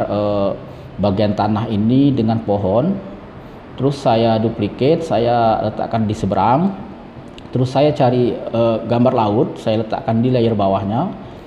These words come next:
Saya mengedit ini dengan Photoshop dan saya mencari gunung ini untuk variasi saja, teman-teman. Jadilah sebuah gambar seperti ini ya, teman-teman. Oke, eh, sudah, kita close ya, kita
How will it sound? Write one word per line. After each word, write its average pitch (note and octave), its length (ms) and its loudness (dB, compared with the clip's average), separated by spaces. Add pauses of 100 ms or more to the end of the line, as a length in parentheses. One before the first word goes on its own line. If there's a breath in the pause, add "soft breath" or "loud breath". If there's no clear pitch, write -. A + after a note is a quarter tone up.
(200 loud breath)
Saya A2+ 160 2
mengedit A#2 400 0
ini A2+ 160 2
dengan G#2 240 0
Photoshop G#2 320 0
dan B2 80 2
saya B2 240 2
mencari C3 400 2
gunung A#2 320 2
ini A2+ 160 2
untuk A#2+ 240 -2
variasi F2+ 400 -4
saja, G2+ 240 -2
teman-teman. G2 400 -2 (840)
Jadilah A2+ 400 0
sebuah G2+ 420 -4
gambar G2+ 400 -2
seperti F#2+ 380 -8
ini G#2+ 100 -2
ya, G2 80 -2
teman-teman. F2 400 -8 (1120 loud breath)
Oke, A3+ 320 4
eh, A2 760 2 (680)
sudah, D#3 480 0
kita A#2+ 400 2 (240)
close D#3 240 2
ya, G3 80 4 (240)
kita G#2+ 160 -6